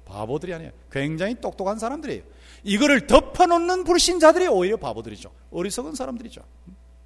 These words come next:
분명히 원인이 있으면 제일 원인이 있지 않겠습니까? 제일 원인이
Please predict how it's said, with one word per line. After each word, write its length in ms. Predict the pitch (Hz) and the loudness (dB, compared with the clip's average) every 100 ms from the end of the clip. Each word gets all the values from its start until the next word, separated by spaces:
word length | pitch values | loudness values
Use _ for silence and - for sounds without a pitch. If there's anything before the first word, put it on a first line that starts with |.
| - - - - | -20 -20 -20 0
분명히 420 | - 277 311 294 | 2 2 0 2
원인이 400 | 220 214 247 226 | 2 0 0 0
있으면 360 | 202 220 214 135 - - | -2 -2 -4 -6 -10 -8
제일 520 | - 190 262 240 254 | 0 6 6 6 2
원인이 340 | 226 196 208 208 | 2 0 0 -2
있지 140 | 202 | -2
않겠습니까? 440 | 175 175 190 208 - - - | -2 -4 -6 -6 -8 -10 -2
제일 480 | - 294 311 311 | 4 6 8 6
원인이 560 | 302 247 254 254 233 180 | 8 6 6 4 2 0